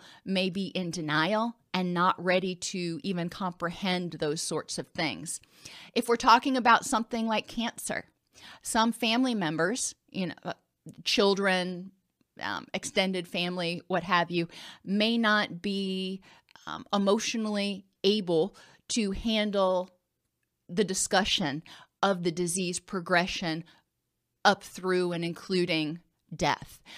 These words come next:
So it's important to be sensitive to what people are able to comprehend and hear without creating, um,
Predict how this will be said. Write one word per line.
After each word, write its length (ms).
So 300
it's 160
important 520
to 80
be 200
sensitive 640
to 100
what 300
people 520
are 500
able 560
to 400
comprehend 920
and 320
hear 480
without 720
creating, 960
um, 360